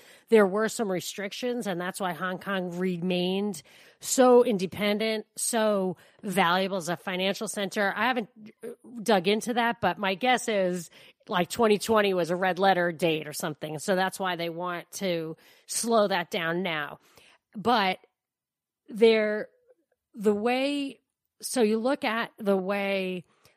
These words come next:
they're doing it, and they can really affect change because Hong Kong is a small place and there are a lot of people there. And there are a lot of people probably who are kind of on our side or on the side of the West because it is the financial center.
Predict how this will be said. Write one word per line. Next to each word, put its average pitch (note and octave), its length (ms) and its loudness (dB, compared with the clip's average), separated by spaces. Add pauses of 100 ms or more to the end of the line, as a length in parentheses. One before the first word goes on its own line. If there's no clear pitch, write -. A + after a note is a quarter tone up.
they're A3 300 6
doing A#3 340 4
it, F#3 320 -4
and F3+ 440 -2 (140)
they A3+ 400 -4
can A3 440 -6
really A3+ 320 0
affect G3+ 340 -6
change G3+ 400 -4
because F#3 420 -6
Hong G#3 200 -2
Kong G#3+ 220 -6
is D#3+ 80 -8
a G3 40 -8
small A3 280 -4
place F#3+ 380 -6
and G#3 120 -4
there D#3+ 80 -2
are - 20 -2
a D3+ 60 -2
lot F#3+ 260 -2
of - 160 -10
people G#3+ 420 -2
there. D3+ 420 -2 (500)
And F#3+ 80 -2
there F#3+ 80 4
are - 20 4
a G#3+ 40 2
lot A3 160 2
of G#3+ 60 -8
people G3+ 280 -6
probably G3+ 340 -2
who G3+ 100 -4
are F#3 120 -2
kind G3+ 240 -6
of E3+ 80 -2
on F3 180 0
our E3 180 -2
side G#3 380 -4
or F#3 60 -2
on D#3+ 80 -2
the D#3+ 60 -6
side F3 240 -4
of D#3+ 60 -4
the D#3+ 60 -4
West G3+ 320 -2
because F3+ 240 -6
it F3+ 100 -6
is A3+ 140 -4
the G#3 100 -4
financial E3+ 540 -6
center. D#3+ 580 -6